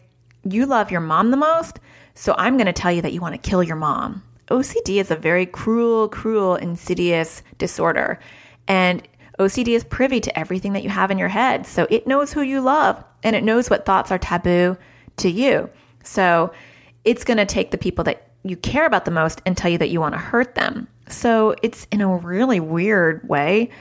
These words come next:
a compliment. <laughs> How to spin something completely horrific and make it positive.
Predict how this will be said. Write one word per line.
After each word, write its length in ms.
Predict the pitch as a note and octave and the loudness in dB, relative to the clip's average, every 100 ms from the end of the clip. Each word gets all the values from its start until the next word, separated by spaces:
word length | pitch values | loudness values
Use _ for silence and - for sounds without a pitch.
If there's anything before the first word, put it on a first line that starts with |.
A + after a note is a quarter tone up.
| - - - - _ - | -20 -20 -20 -20 _ -4
a 80 | |
compliment. 720 | - D#4 F#4+ - - - - B3 | -2 -2 0 -2 -2 -2 0 0
<laughs> 1400 | - - B3+ - - C5+ C#5+ - A4+ - - - - - | 2 0 -4 -4 -4 0 0 0 -2 0 -4 -4 -8 -8
How 160 | - D4 | -2 0
to 100 | G3+ | 0
spin 340 | - - C4 | -2 0 0
something 340 | - B3 A3 - | 2 2 2 0
completely 500 | F3+ - E4 - G#3 | -2 0 0 2 0
horrific 960 | - F4 E4 D#4+ G4+ C#5 G#3 A#3+ - - - - | 0 0 2 2 2 0 2 0 -2 -20 -14 -8
and 140 | F4+ | -2
make 160 | C#4 F#4+ | 0 0
it 100 | G4 | 0
positive. 640 | A4+ A#4+ - - - | 0 2 2 2 0